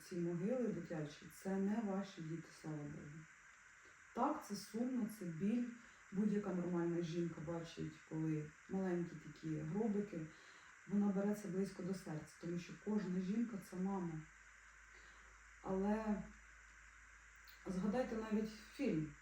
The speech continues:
фільм жахів. Я розумію, що це містика, фантастика, жах. А фільм «Мама». Подивіться, хто не дивився. Там, напевно, ці дітки,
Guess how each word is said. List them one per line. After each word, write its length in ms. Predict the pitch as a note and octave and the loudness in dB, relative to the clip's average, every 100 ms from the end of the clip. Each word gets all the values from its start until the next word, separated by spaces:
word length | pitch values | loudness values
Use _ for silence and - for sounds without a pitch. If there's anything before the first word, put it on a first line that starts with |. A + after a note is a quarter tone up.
| - - - | -20 -10 0
фільм 240 | D4+ B3+ | 4 4
жахів. 380 | F3+ D3 - E3 | 4 -2 -4 0
Я 120 | C4 | 2
розумію, 340 | A#3 G#3+ G3+ F#3 | 2 4 2 0
що 180 | - | -4
це 60 | A#3+ | 0
містика, 480 | C4+ D#4+ - G#3+ G3+ | 6 6 4 -2 -2
фантастика, 800 | A3 A3+ C#4 C#4 G#3 - F#3+ G3 | -2 -2 0 0 -2 -2 0 0
жах. 220 | A#3+ B3 - - - - - - - - - | 0 -4 -6 -18 -20 -20 -20 -20 -20 -16 -2
А 220 | G#3+ G#3+ | 2 4
фільм 260 | D4+ C#4 B3 | 4 4 6
«Мама». 440 | G#3+ F#3 D3+ C#3+ - - - - - - - - - - - - - - - - - - - - - - - - - - | 6 4 0 -4 -10 -20 -20 -20 -20 -20 -20 -20 -20 -20 -20 -20 -20 -20 -20 -20 -20 -20 -20 -20 -20 -20 -20 -20 -20 -6
Подивіться, 540 | B3 G#3 F#3 F3 - G#3 | 0 4 4 2 -2 -6
хто 140 | C4+ | -2
не 100 | C4+ C4 | 2 4
дивився. 480 | C#4+ D4 - - C#4+ D4 - - - | 2 2 -2 -2 0 -2 -6 -20 -6
Там, 300 | B3 A#3+ G#3 A3 | 2 4 4 0
напевно, 640 | - A3 A3 G3+ F#3+ D3+ - - - - - | 0 0 4 4 4 0 -6 -16 -20 -20 -14
ці 180 | - G#3 | -2 0
дітки, 640 | F3+ C4+ - - F#3+ | 4 6 4 2 -2